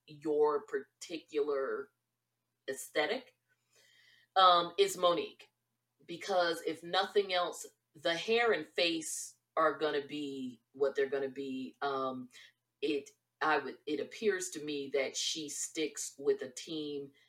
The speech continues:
that knows how to do her, and they're consistent, and they do it right. And that's what you do. I mean, if it ain't broke, don't fix it.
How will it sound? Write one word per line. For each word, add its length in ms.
that 360
knows 520
how 140
to 160
do 240
her, 460
and 200
they're 140
consistent, 640
and 160
they 140
do 220
it 140
right. 300
And 180
that's 300
what 180
you 80
do. 200
I 100
mean, 340
if 180
it 60
ain't 240
broke, 260
don't 200
fix 300
it. 120